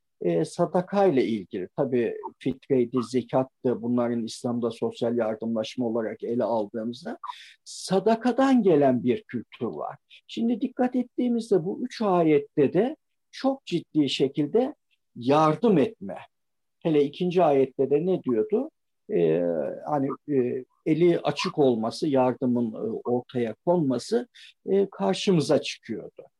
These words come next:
İslam'da bu şekilde geliyor vakıf sistemiyle ilgili. Baktığımızda, e, ondan sonraki kısmına geldiğimizde, e,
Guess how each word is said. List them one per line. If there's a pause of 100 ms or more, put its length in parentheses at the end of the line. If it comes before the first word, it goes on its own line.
(520)
İslam'da
bu
şekilde
geliyor (200)
vakıf
sistemiyle
ilgili. (540)
Baktığımızda, (260)
e, (460)
ondan
sonraki
kısmına (400)
geldiğimizde, (280)
e,